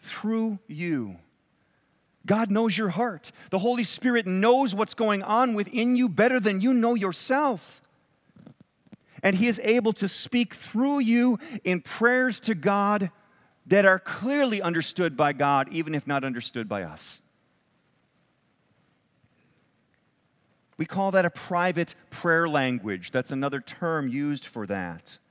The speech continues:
Praying in a language that only God understands. Now, there are examples of this that show up within Scripture. There are examples that have occurred probably in some of your lives here today. For others, it might be something that is totally unusual,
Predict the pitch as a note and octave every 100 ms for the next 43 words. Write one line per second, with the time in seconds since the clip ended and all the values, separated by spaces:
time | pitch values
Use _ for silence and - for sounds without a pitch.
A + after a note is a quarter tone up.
0 | _ _ _ _ _ _ _ - F#3 F#3+
1 | G3+ F#3 D#3+ F3 E3 D#3+ F3 F#3 G3+ G3
2 | F3+ F3+ F#3 F3 - _ E3 D#3+ E3 D#3+
3 | _ - - C3+ B2 A2 F#2 C#2+ - -
4 | - _ - _ _ _ _ _ _ _
5 | - - _ _ _ _ _ _ _ -
6 | D#3 E3+ E3 B2 E3+ F3+ E3+ D#3 E3+ F3
7 | E3+ - - F3 F3 E3 E3+ - - F#3+
8 | - - B2+ - - F3 F#3+ D#3+ G3 G#3+
9 | G3+ D#3+ F3 E3+ E3+ G3 G3 - A3+ D4
10 | A#3 G#3 F#3+ F3 - A#3 A#3+ F3+ F#3 F#3
11 | F3 - - E3 E3 E3+ - _ - D#3+
12 | - B2+ C3+ A#2+ D3+ F3 A3+ B3+ A3 G#3
13 | G#3+ F3+ G3 F#3+ E3 D3+ - - A3+ B3
14 | B3 A3+ F#3 F3 G3 F#3+ G#3 G#3+